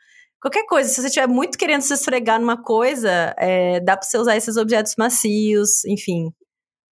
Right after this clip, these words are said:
Aí você pode, ó, chuve-, é que o chuveirinho não, não, chuveirinho não pode, gente. Mas, mas, enfim, essas coisas macias dá pra ser um pouco criativo. Infelizmente, até completar dezoito. Aí quando fizer dezoito, você faz um enxoval do, <laughs> do sex shop.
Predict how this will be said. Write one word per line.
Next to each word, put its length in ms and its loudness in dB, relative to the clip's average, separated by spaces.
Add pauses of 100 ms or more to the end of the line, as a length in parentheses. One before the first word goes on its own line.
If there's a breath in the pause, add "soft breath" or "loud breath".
(360)
Aí 180 0
você 180 -2
pode, 280 0
ó, 60 4
chuve-, 280 0
é 160 2
que 180 -2
o 60 2
chuveirinho 400 0
não, 180 0
não, 220 -2
chuveirinho 340 0
não 160 0
pode, 320 -2
gente. 400 -6
Mas, 520 0 (200)
mas, 380 0
enfim, 380 -2
essas 240 -4
coisas 280 -2
macias 420 0
dá 100 0
pra 400 0
ser 160 -2
um 20 -2
pouco 220 -2
criativo. 640 -4
Infelizmente, 500 0
até 140 0
completar 340 0
dezoito. 340 -2 (300 loud breath)
Aí 80 0
quando 160 0
fizer 140 2
dezoito, 340 0
você 100 -2
faz 220 2
um 60 0
enxoval 480 0
do, 100 -2
<laughs> 480 -2
do 60 0
sex 500 -2
shop. 340 -2